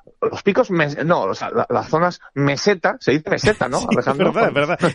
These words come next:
Speaker 2: Sí, sí, eso dicen los estadísticos, sí, la zona meseta,
Speaker 1: <laughs>
Speaker 2: efectivamente, de la, de
Speaker 1: Bueno,
Speaker 2: la
Speaker 1: bueno,
Speaker 2: gráfica.
Speaker 1: la meseta de, de John está muy alta, ¿no? Más alta que la de todos los
Speaker 2: Que la
Speaker 1: demás.
Speaker 2: media. Ujú.
Speaker 1: Realmente más alta que... Porque eso se, se ve... Eh, bueno, hay un dato, eh, eh,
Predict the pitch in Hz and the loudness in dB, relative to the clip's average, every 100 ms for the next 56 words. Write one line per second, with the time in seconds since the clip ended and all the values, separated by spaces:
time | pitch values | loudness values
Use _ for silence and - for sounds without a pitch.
0 | 190 170 202 165 175 180 165 151 151 185 | 0 4 4 6 4 6 4 4 2 2
1 | - 113 113 151 123 156 175 170 175 - | -4 -6 -2 -2 0 0 0 2 2 4
2 | 175 - - 156 160 151 135 - 208 - | 0 0 0 2 0 0 -2 -2 -4 -4
3 | - 208 185 - 156 151 147 - 156 143 | -8 -8 -10 -4 0 2 2 4 6 6
4 | 135 113 110 101 - - - - - - | 4 0 -4 -6 -8 -20 -20 -20 -12 0
5 | 110 113 120 - 151 170 165 175 160 165 | 0 2 -2 0 2 2 4 4 4 4
6 | 170 175 175 - 165 151 143 143 113 113 | 4 2 0 -2 0 2 2 2 -2 -4
7 | 175 131 156 - 165 135 127 127 117 110 | -4 0 0 2 0 0 -2 0 2 2
8 | 104 104 - - 120 101 104 98 110 101 | 2 0 0 0 0 0 0 0 -2 -2
9 | 87 - 113 127 135 139 147 156 143 120 | -6 -12 -4 0 0 0 -2 0 -2 -2
10 | 127 123 - - _ 143 160 170 180 170 | -2 -4 -6 -18 _ 0 2 0 2 0
11 | 151 143 - 131 147 - 135 - 107 107 | 0 -2 0 2 0 -2 -8 -4 -4 -4
12 | - _ _ 143 101 110 123 131 143 151 | -8 _ _ -2 0 -2 0 0 2 0
13 | 143 120 107 104 101 | 0 -2 -2 -2 -2